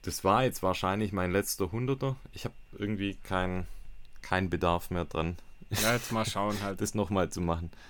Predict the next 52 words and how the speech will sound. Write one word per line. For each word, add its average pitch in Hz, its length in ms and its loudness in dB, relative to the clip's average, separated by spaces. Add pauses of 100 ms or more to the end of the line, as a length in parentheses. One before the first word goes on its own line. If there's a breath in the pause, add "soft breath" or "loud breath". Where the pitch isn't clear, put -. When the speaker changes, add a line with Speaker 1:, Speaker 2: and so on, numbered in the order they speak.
Speaker 2:
Ich - 160 -6
weiß 117 240 4
es 110 140 -4
auch 98 160 2
nicht. 104 140 0
Speaker 1:
Ich - 80 2
Speaker 2:
Ich - 60 -4
kann's, 127 260 8
Speaker 1:
find 110 120 -4
Speaker 2:
ich - 160 -8
kann's 123 280 -2
nicht 120 140 -8
sagen. 113 280 0
Also 120 240 0
wahrscheinlich 120 600 4
auch. 110 300 4 (200)
Also 123 220 0
lang, 135 420 8
lang 123 320 4
nicht. 117 260 -2 (840 loud breath)
<laughs> - 60 -6 (1400 loud breath)
Speaker 1:
Was 127 180 4
ich 131 140 4
find, 165 420 2
wenn 123 260 6
man, 120 400 0
wenn 110 140 2
man 104 240 0
Trail 131 280 0
läuft, 113 380 0
wenn 101 120 2
man 98 140 2
Ultras 120 520 -2
läuft, 104 300 2 (760)
sollte 135 340 0
man 120 220 0
sich 113 180 -2
das - 140 -6
vielleicht 104 320 0
wirklich - 260 -4
mal 113 160 4
als - 360 -2
Ziel 107 200 2
vornehmen, 143 460 2
das 110 180 -2
mal 98 140 2
zu - 100 -6
machen, 131 360 0
damit 110 300 2
man's 107 420 -2
mal 92 240 4
erlebt. 80 500 0